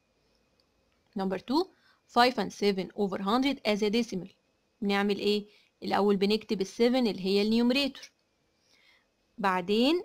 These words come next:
في عندي two zeros في الدينومينيتور، معناها إني هحط ال decimal point after two digits. أنا ما عنديش غير one digit اللي هو ال seven.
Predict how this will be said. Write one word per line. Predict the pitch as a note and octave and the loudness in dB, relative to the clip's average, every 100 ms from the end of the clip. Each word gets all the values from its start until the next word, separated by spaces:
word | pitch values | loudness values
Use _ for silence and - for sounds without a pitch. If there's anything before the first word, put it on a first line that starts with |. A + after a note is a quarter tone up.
| - _ | -6 _
في | A#3 | 0
عندي | G#3+ G#3+ G#3 | 2 2 0
two | A#3+ A3+ | 0 0
zeros | B3+ G#3 G3+ | 0 -2 -2
في | G3 | -2
الدينومينيتور، | F#3+ G3 G3+ A#3 - D#4 | 0 0 2 2 2 0
معناها | A3+ F#3+ A3 A3+ | 0 2 2 0
إني | F#3+ | -2
هحط | - B3 B3 | -2 -4 -2
ال | G#3+ C4 | -2 -2
decimal | B3+ | -4
point | A3+ C#4+ C4+ | -2 -2 -2
after | A3 G3+ | -6 -6
two | F#3+ A3+ | -6 -2
digits. | C4 D4+ B3+ - - | 0 0 -2 -8 -6
أنا | G#3+ | -4
ما | F#3 | -4
عنديش | F#3 G#3+ | -2 -2
غير | G#3+ F#3+ | 0 0
one | G#3 B3 | 2 2
digit | D4 C4 - | 2 -2 -8
اللي | F#3 | -6
هو | F#3+ | -4
ال | A#3+ | -2
seven. | E4 D4 | -2 -2